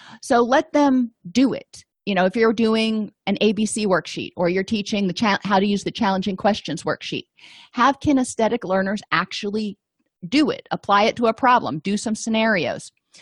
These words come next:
You can role play. You can also have people paraphrase whatever's going on. When I was studying for, um, classes in college, a lot of times I would create my own multiple choice tests because I would have to paraphrase what I was reading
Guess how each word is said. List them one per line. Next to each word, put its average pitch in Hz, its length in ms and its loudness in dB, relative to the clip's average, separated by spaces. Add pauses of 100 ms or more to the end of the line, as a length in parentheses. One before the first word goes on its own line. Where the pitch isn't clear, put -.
(220)
You 240 100 -2
can 262 180 2
role 220 280 2
play. - 400 -6 (800)
You 247 200 0
can 214 760 0 (240)
also 277 300 2
have 247 220 2
people 233 280 -4
paraphrase 208 960 0 (460)
whatever's 196 760 2
going 180 420 0
on. 165 260 -2 (260)
When 208 180 0
I 214 140 6
was 208 280 2
studying 214 540 0
for, 190 580 2 (240)
um, 95 300 -10 (500)
classes 247 420 2
in 180 80 -6
college, 220 580 2 (600)
a 214 60 2
lot 220 200 4
of 240 80 -6
times 214 260 -2
I 208 140 2
would 214 160 -2
create 208 560 0
my 190 220 0
own 196 160 0
multiple 190 360 -2
choice 185 360 -4
tests - 580 -2
because 196 300 -4
I 208 120 6
would 196 120 2
have 208 180 -2
to 226 80 -10
paraphrase 220 680 0
what 196 120 2
I 180 100 4
was 175 180 -2
reading 190 460 -2